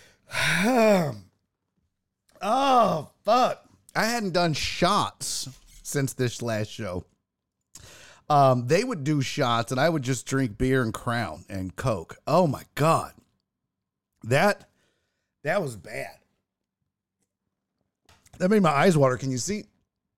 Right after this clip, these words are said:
Look at my eyes water. Holy shit, that was terrible. Um, but thank you guys so much for this dope-ass hype train to get the show rolling. I really appreciate you.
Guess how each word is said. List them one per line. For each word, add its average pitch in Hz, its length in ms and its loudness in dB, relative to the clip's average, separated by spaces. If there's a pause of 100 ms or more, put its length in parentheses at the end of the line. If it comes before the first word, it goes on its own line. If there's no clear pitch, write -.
(240)
Look 160 100 -8
at 165 60 -4
my 156 80 -2
eyes 147 260 0
water. 98 260 -6 (1300)
Holy 175 460 -6
shit, - 600 -4
that 165 140 0
was 151 120 -4
terrible. 135 500 -2 (160)
Um, 170 420 4
but 196 140 0
thank 262 200 -2
you 240 60 -6
guys 165 280 2
so 277 260 2
much 143 360 0 (680)
for 151 160 -6
this 143 200 -4
dope-ass 143 420 -2
hype 135 220 -4
train 139 180 -4
to 131 60 -4
get 127 140 -4
the 117 80 -8
show 135 200 0
rolling. 123 400 2 (300)
I 139 80 0
really 190 260 4
appreciate 165 560 -2
you. 147 200 0